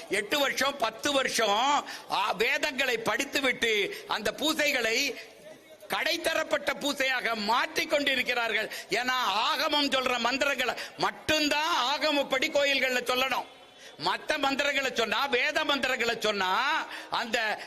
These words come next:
பூசையின் தரம் தாழ்ந்து விடுகிறது. அப்ப யார் யாரெல்லாம் வேத மந்த்-, வேத பாடசாலையில நான் படிச்சுட்டு அந்த கருவறையில பூசை பண்றேன்னு சொல்லிட்டு இருக்கிறாங்களோ, அவர்கள் எல்லோருமே என்ன செய்து கொண்டிருக்கிறார்கள்? அந்த கோயிலின் பூசையின் தரத்தை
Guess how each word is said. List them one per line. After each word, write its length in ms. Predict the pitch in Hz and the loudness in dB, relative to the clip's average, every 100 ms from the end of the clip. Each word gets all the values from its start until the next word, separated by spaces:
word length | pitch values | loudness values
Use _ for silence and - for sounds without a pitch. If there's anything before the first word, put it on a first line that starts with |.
| - | -10
பூசையின் 680 | - 277 311 311 262 262 254 | -2 0 2 0 0 0 -2
தரம் 480 | - 214 269 311 311 | -2 0 2 0 0
தாழ்ந்து 460 | 226 233 302 285 285 | 0 0 -2 -2 0
விடுகிறது. 760 | 269 240 220 214 208 220 165 - - | 2 2 0 0 0 -2 -4 -8 -6
அப்ப 240 | 156 190 220 | -4 -2 -2
யார் 540 | 165 180 220 269 311 | -2 0 0 0 0
யாரெல்லாம் 1040 | 294 277 262 247 226 220 214 220 220 233 226 - - | 0 0 0 0 0 2 2 4 4 2 -2 -8 -4
வேத 360 | 180 240 277 294 | 0 0 0 0
மந்த்-, 260 | 269 233 | 0 0
வேத 280 | 214 269 302 | 0 0 0
பாடசாலையில 760 | 302 269 269 254 247 240 220 | 2 0 0 0 0 2 2
நான் 200 | 220 220 | 0 -2
படிச்சுட்டு 600 | 214 247 269 277 320 285 - - - | 0 -2 -2 -2 0 0 -2 -6 -4
அந்த 220 | 220 233 | -2 -2
கருவறையில 600 | - 262 302 285 269 240 | -2 0 2 4 2 0
பூசை 260 | 277 302 | 0 0
பண்றேன்னு 380 | 285 262 240 233 | 0 2 0 0
சொல்லிட்டு 340 | 208 226 240 233 | 2 2 2 0
இருக்கிறாங்களோ, 520 | 214 208 190 196 185 - - | 0 0 2 2 2 -2 -4
அவர்கள் 480 | 147 214 233 214 190 | -2 0 0 0 0
எல்லோருமே 840 | 185 214 240 269 269 269 269 285 | 0 2 4 4 4 2 2 2
என்ன 260 | 277 233 277 | 0 0 0
செய்து 260 | 254 262 240 | 0 0 0
கொண்டிருக்கிறார்கள்? 880 | 240 247 226 240 240 240 285 311 - - | 2 0 0 0 0 0 -2 -2 -8 -6
அந்த 500 | - 220 202 208 190 - - | -4 -2 -2 0 -2 -4 0
கோயிலின் 600 | 226 294 285 247 262 285 | 2 4 2 2 0 0
பூசையின் 680 | 202 285 - 247 240 285 277 | 0 0 0 0 0 0 0
தரத்தை 760 | 208 220 262 262 247 262 269 | 0 0 -2 -2 -2 0 -2